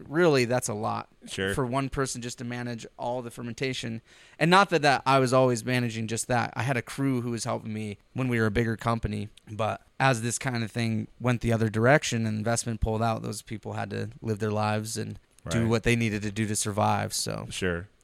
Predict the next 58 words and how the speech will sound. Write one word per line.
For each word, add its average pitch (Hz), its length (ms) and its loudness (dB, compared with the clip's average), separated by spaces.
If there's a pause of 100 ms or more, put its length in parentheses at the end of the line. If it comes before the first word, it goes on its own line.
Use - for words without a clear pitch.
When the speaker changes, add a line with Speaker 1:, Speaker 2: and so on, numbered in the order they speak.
(140)
Speaker 2:
But 110 100 -2
so 123 140 4
now 113 220 2
you're 113 220 -2
gonna 135 180 -2
do 123 240 -2
the, 117 260 0
you 123 140 -4
get 127 80 -2
to 113 100 0
still 131 240 -2
focus 123 400 -4
on 117 120 -2
your 113 140 -2
thing, 104 320 -4
but 104 140 -6
Dennis 110 320 -4
is 107 80 -10
focusing 110 460 -4
on 101 160 -2
a, 98 280 -2 (140)
like, 104 180 -6
sales 113 280 2
strategy 135 440 -4
kinda 143 240 -8
deal? 139 180 -4
Speaker 1:
Yeah, 196 240 10
so - 180 4
we're 165 160 6
gonna, 170 220 4
we're 151 160 0
gonna 165 160 2
do 156 120 -2
the 147 140 2
Ogden, 175 480 2
I 151 160 2
Dig 165 200 0
Ogden 139 360 4
method, 190 420 -2
where 135 160 2
you 127 160 2
can 123 360 0
get 135 200 2
on 143 100 4
his 139 120 0
website 143 540 2 (100)
and 120 400 -4 (360)
purchase 147 360 0
our 143 80 4
product, 135 440 2
and 120 100 -6
he'll 127 300 0 (180)
have 127 220 0
it 117 80 -6
delivered 127 420 -2
to 139 100 -2
your 147 140 4
home. 143 380 4